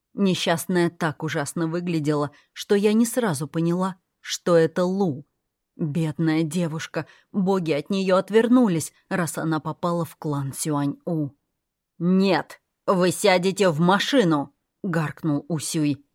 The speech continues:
«Или я выстрелю ей в голову!» Я посмотрела в другую сторону, где находились солдаты. Задёрнулся вперёд, но товарищ остановил его за локоть.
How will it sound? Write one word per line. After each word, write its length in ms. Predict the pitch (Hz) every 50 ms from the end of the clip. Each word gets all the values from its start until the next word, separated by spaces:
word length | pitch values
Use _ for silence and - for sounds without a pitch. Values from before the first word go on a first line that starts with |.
| _ _ _ -
«Или 220 | 196 202 196 180
я 220 | 175 165 160 156 147
выстрелю 600 | 147 175 160 - - - 156 160 156 151 147 151
ей 220 | 147 143 151 151
в 120 | 135 139 151
голову!» 600 | 139 160 160 151 143 143 139 - 143 143 - _ _ _ _ _ _ _ _ _ _ _ _ _ _ -
Я 220 | 175 147 170 156
посмотрела 640 | - 156 139 - 160 151 151 - 156 156 151 151 151
в 80 | 143 147
другую 380 | 147 165 160 151 180 196 185
сторону, 580 | - - - - 160 151 156 156 156 143 - _ -
где 260 | - 170 151 175 170
находились 600 | 170 151 - 180 165 147 156 151 143 151 143 -
солдаты. 640 | - 180 175 175 160 175 151 151 - 160 156 - _ _ _ _ _ _ _ _ _ _ -
Задёрнулся 880 | 202 170 160 190 190 170 160 190 185 175 180 196 190 175 - 196 175
вперёд, 540 | - _ - 233 233 220 190 151 - - - _ _ _ _
но 200 | - - 185 170
товарищ 540 | 160 - 151 143 147 160 165 165 151 - -
остановил 640 | 143 131 - - 151 160 160 156 147 147 151 147 143
его 160 | 143 135 147
за 140 | 135 143 156
локоть. 480 | 147 143 143 135 - - - - -